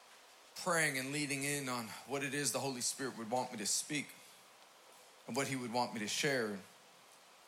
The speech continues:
And as I'm praying and as I'm even feeling out this moment, I'm just, I have this sense. I have this sense that God is gonna show up tonight in a way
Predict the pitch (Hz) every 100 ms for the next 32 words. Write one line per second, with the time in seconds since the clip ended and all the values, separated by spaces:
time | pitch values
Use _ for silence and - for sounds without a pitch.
0 | - - 135 131 120 107 165 165 151 131
1 | 127 120 120 107 - - - 165 143 120
2 | - 156 135 127 123 - 120 - 131 139
3 | 123 110 - - - - - - - -
4 | - 139 160 165 156 - - - - 120
5 | 147 170 139 120 - 135 98 - - -
6 | - - - - - - - - 127 170
7 | 170 160 - 147 135 - 120 107 143 151
8 | 135 113 131 117 - - 143 131 131 -
9 | 123 117 - 104 104 127 120